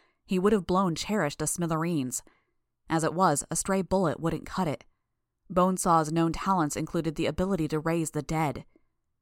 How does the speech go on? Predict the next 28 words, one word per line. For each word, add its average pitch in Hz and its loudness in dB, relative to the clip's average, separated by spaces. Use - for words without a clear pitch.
Gru 175 6
used 165 2
his 165 -4
darkness 175 4
to 170 -6
form 160 2
a 156 0
dozen 170 2
false 160 0
images 165 0
of 151 -4
shadow-shrouded 175 -2
silhouettes 156 0
on 156 0
nearby 160 0
rooftops. 147 -2
I 165 2
did 180 2
the 185 2
same 208 0
with 160 0
my 156 2
bugs, 151 0
but 180 0
mine 190 2
were 165 0
animated, 160 -2
moving. 156 0